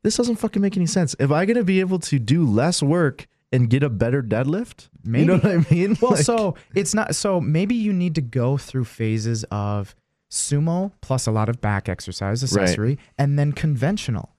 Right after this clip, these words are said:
Speaker 2: and
Speaker 1: Well,
Speaker 2: keep
Speaker 1: and what
Speaker 2: going
Speaker 1: I'm
Speaker 2: back
Speaker 1: thinking
Speaker 2: and forth. 'Cause proportionate wise, like body proportions, your body's
Speaker 1: My
Speaker 2: built for both.
Speaker 1: Right.
Speaker 2: It can
Speaker 1: Right,
Speaker 2: do
Speaker 1: right,
Speaker 2: both.
Speaker 1: right, right.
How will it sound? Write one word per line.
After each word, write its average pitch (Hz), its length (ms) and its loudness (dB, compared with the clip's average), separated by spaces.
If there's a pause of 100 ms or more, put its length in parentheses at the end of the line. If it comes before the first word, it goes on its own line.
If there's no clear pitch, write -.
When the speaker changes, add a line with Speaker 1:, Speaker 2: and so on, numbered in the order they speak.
(180)
Speaker 2:
and 120 100 0
Speaker 1:
Well, 127 100 2
Speaker 2:
keep - 60 6
Speaker 1:
and 120 80 2
what 120 60 6
Speaker 2:
going 151 120 6
Speaker 1:
I'm 139 80 4
Speaker 2:
back 127 160 2
Speaker 1:
thinking 127 280 4
Speaker 2:
and 104 80 2
forth. - 360 -2 (840)
'Cause 185 140 -2
proportionate 160 760 -2
wise, 170 280 -2
like 127 140 -4
body 120 260 -2
proportions, 165 600 -4 (380)
your 156 120 2
body's 175 240 0
Speaker 1:
My 117 120 2
Speaker 2:
built 143 300 -2
for 135 120 -4
both. 113 440 -4 (220)
Speaker 1:
Right. 87 380 0
Speaker 2:
It 147 120 0
can - 180 2
Speaker 1:
Right, 185 160 4
Speaker 2:
do 170 140 2
Speaker 1:
right, 95 220 2
Speaker 2:
both. - 100 -6
Speaker 1:
right, 90 220 0
right. 85 220 0